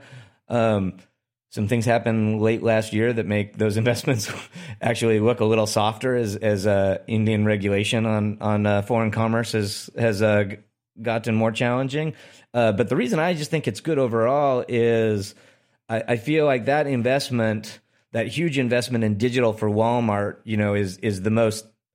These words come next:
tangible physical manifestation of Walmart's absolute recognition that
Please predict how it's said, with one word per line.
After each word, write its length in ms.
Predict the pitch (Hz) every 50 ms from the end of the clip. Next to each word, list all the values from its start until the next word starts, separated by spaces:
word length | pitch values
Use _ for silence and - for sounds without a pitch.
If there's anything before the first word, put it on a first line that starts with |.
| _ _ _ _ _ _ _ _ -
tangible 520 | - - 160 151 151 139 139 139 135 120
physical 460 | 107 - 147 139 131 139 127 135 120
manifestation 1300 | 113 113 113 117 117 113 107 - 113 110 110 - 120 113 117 117 - - 110 107 104 101 98 101 101 - - - _ _ _ _ -
of 260 | - 107 110 104 98 95
Walmart's 800 | 101 98 101 107 113 117 120 120 117 117 113 110 104 98 104 -
absolute 840 | - 113 113 113 113 104 104 113 110 110 110 110 110 107 107 107 -
recognition 800 | - 107 110 107 104 104 98 104 107 107 104 - 107 104 98 98
that 280 | 101 98 101 98 107